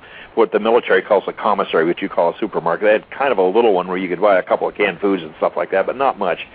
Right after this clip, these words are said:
And so there wasn't a lot of, of fresh things, and there wasn't a lot of, uh, variety. And so my wife got this idea, and, and they, at that time, I don't know if they still make 'em, they had a little thing called a, a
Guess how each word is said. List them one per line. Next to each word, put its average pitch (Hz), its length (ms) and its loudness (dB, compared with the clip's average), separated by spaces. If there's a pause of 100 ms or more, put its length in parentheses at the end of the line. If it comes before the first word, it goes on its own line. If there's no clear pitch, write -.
(380)
And 131 180 -2
so 139 80 4
there 139 100 6
wasn't 127 300 2
a 113 80 2
lot 107 300 4
of, 98 140 2 (680)
of 110 100 2 (120)
fresh 131 320 4
things, 104 260 -2
and 104 80 -2
there 98 60 0
wasn't 104 220 2
a - 40 0
lot 92 280 2
of, 85 200 -2
uh, 85 180 -2 (540)
variety. 98 480 4
And 98 220 -8
so 110 120 4
my 110 160 0
wife 139 300 2
got 127 180 0
this 120 160 -2
idea, 113 520 4
and, 117 120 -4
and 107 160 -4
they, 104 240 -2 (180)
at 110 180 -4
that 180 160 2
time, 104 240 -2
I 165 40 2
don't 226 160 -4
know - 80 0
if 95 60 0
they - 60 -16
still 104 160 2
make 110 240 0
'em, 92 80 0
they 101 100 -2
had 127 140 0
a - 20 4
little 123 200 2
thing 110 200 -2
called 104 320 2
a, 95 160 0
a 101 60 -2